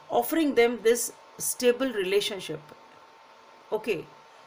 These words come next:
that's what I'm getting. So this is what you are doing. You're moving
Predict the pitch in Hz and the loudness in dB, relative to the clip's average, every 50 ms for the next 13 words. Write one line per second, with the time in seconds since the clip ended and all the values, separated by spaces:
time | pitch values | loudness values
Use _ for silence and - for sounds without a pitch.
0 | - - - 185 202 - - 247 240 233 220 180 175 160 170 175 165 - 156 160 | -20 -10 -6 -6 -6 -4 -2 -4 -2 0 -2 -2 -2 -4 -6 -6 -6 -8 -10 -8
1 | - 214 190 185 254 247 311 302 269 233 233 233 226 220 226 233 - 170 202 208 | -8 -8 -6 -6 -6 -4 -4 -6 -4 -2 -2 -2 -2 -4 -8 -6 -4 -2 -2 -2
2 | 180 180 202 196 165 160 160 185 190 180 185 208 247 254 285 294 285 285 | -4 -4 -4 -2 -2 -2 -2 -4 -4 -4 -4 -4 -4 -2 -2 -2 -4 -4